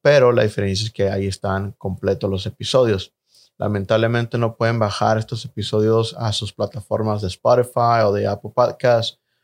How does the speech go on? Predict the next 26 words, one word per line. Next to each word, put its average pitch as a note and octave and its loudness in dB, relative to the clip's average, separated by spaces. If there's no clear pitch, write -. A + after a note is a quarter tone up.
por G#2+ 0
cómo A2 0
funciona G#2+ -2
el G#2+ 0
sitio G#2 -4
web. C3+ 2
Si - -2
algún G#2+ 2
momento A#2 -2
puedo A#2 2
arreglar G#2 2
eso, C#3 2
lo A2+ 0
voy G#2 -2
a G2+ -2
arreglar. C3+ 0
De, A2 0
ah, G2+ 0
de G2+ -4
por G2 -4
mientras, C#3 0
ah, G#2 0
no, G#2+ 0
no G#2 -4
lo G#2 -2
puedo G#2+ 0